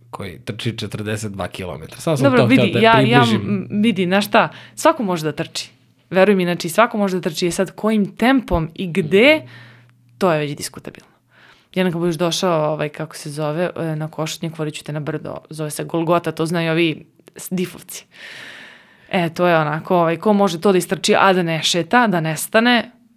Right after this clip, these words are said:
Speaker 2: to je to. Da.
Speaker 1: N-, doći ćemo za par godina, <laughs> znaš, kao idem pripreme, ovo, ono.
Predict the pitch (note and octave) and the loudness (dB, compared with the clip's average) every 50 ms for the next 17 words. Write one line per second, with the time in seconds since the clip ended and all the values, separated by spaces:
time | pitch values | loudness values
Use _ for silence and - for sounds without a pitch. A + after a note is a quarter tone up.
0 | _ _ _ _ _ _ _ - D3 C3+ - - - _ _ _ _ _ _ _ | _ _ _ _ _ _ _ -14 -12 -12 -12 -16 -20 _ _ _ _ _ _ _
1 | _ _ _ _ _ _ _ _ _ _ _ _ _ _ _ _ _ _ _ _ | _ _ _ _ _ _ _ _ _ _ _ _ _ _ _ _ _ _ _ _
2 | _ _ _ F#3+ F3 E3 C3+ A#2+ A#2 C3+ B2+ A#2+ A#2+ B2 A#2 A2+ G#2+ A2 A2+ A#2+ | _ _ _ -6 -4 -4 -6 -8 -10 -10 -12 -12 -12 -12 -14 -16 -14 -6 -2 -2
3 | A2+ G#2+ - - A#2 - A2+ F#2+ F#2+ G2 G2 G2 - - E4+ - - - - - | -2 0 -2 -4 -4 -4 -4 -4 -4 -4 -4 -2 2 4 4 6 6 6 6 4
4 | - B3 B3 B3 A#3+ - - G#3 D4 G#3 - - - - G#3 F3+ E3+ F3 D#3+ E3 | 4 4 4 4 6 8 8 10 10 10 8 8 6 6 6 6 6 6 6 4
5 | F3 E3 D#3+ D#3 D3+ D3+ B2 D#3+ D3+ D3+ D3 D3+ D3+ D3+ D3+ D3+ D#3 E3+ D#3+ D#3 | 4 4 4 4 2 2 4 4 4 4 4 4 6 6 6 6 6 4 4 4
6 | D3+ D3+ D3+ D3+ D3 D3+ D#3 G3 D#3+ | 4 6 4 4 2 0 0 -2 -4